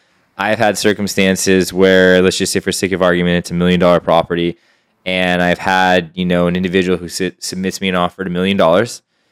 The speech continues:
but it's five percent down. It's, you know,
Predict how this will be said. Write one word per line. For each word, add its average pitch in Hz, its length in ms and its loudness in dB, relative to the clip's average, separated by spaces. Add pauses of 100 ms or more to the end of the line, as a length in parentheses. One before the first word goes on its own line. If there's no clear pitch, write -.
(380)
but 101 440 0 (100)
it's 95 280 -6
five 92 280 -2
percent 98 340 -2
down. 95 380 0 (280)
It's, - 600 -8
you 92 80 -4
know, 85 560 -2